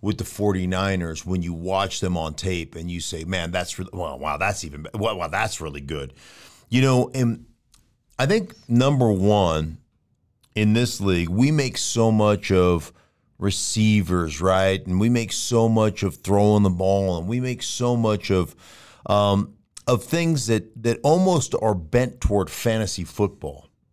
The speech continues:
And when you talk about forty-niners football, you're talking about capturing and dominating the line of scrimmage,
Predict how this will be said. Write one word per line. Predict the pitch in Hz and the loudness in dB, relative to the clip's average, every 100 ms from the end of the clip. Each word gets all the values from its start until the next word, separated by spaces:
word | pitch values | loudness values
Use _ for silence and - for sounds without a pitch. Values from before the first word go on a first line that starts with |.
| _ _ - - _ - | _ _ -20 -20 _ 0
And | 117 117 | 2 4
when | 123 | 2
you | 123 | 0
talk | - 170 170 | 2 2 2
about | 156 123 - | 0 -2 -2
forty-niners | - 120 120 113 107 98 - | -4 0 2 4 2 0 -2
football, | 113 - 90 98 | -4 -4 -2 -2
you're | 113 | -4
talking | - 123 110 | 0 2 2
about | 95 87 82 - | 2 0 -2 -10
capturing | - 117 127 - 113 110 101 104 98 | -4 -2 -2 -4 -4 -2 0 -2 -4
and | 92 78 | -4 0
dominating | 98 101 98 92 | 2 2 2 0
the | 90 | 0
line | 92 87 | 0 0
of | |
scrimmage, | - - 90 78 - - | -4 -4 -2 -2 -8 -14